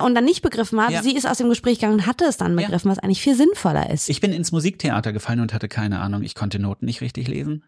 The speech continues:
Speaker 1: Oh,
Speaker 2: Ich wusste nicht, wann
Speaker 1: ehrlich?
Speaker 2: Einsätze kommen. Ich hatte keine Ahnung.
Speaker 1: Das wusste ich nicht. Du
Speaker 2: Hm.
Speaker 1: konntest keine Not
Speaker 2: Nein.
Speaker 1: lesen. Und dann steht er da als Inspizient.
Speaker 2: Mhm.
Speaker 1: What the fuck?
Speaker 2: Das habe ich alles innerhalb von einem halben Jahr.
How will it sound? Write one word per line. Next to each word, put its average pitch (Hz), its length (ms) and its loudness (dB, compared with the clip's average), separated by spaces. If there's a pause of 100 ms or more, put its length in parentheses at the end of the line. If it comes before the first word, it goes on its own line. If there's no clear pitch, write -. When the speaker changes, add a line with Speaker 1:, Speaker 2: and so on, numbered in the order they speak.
(100)
Speaker 1:
Oh, 349 60 0 (200)
Speaker 2:
Ich 339 80 2
wusste 247 160 2
nicht, 226 80 4 (160)
wann 262 80 2
Speaker 1:
ehrlich? 392 280 4
Speaker 2:
Einsätze 226 320 -8
kommen. 147 240 -10
Ich 131 60 -4 (100)
hatte 123 160 -4 (100)
keine 123 260 -4
Ahnung. 127 360 -6
Speaker 1:
Das 403 260 2
wusste 508 400 2
ich - 80 -4 (100)
nicht. 440 160 4
Du 320 40 0
Speaker 2:
Hm. - 40 -2
Speaker 1:
konntest 466 380 0
keine 415 180 0 (140)
Not 440 200 4
Speaker 2:
Nein. 285 100 4
Speaker 1:
lesen. 226 240 2
Und 240 140 2
dann 247 140 4
steht 254 240 2
er 262 80 4
da 254 140 4
als 233 120 0
Inspizient. 202 680 0
Speaker 2:
Mhm. 180 160 -4
Speaker 1:
What 202 180 0
the 277 60 0
fuck? 226 300 4
Speaker 2:
Das - 120 -6
habe 120 120 0
ich 110 140 -2
alles 127 200 0
innerhalb 117 320 0
von 107 140 -4
einem 95 200 -2
halben 135 220 -2
Jahr. 107 260 0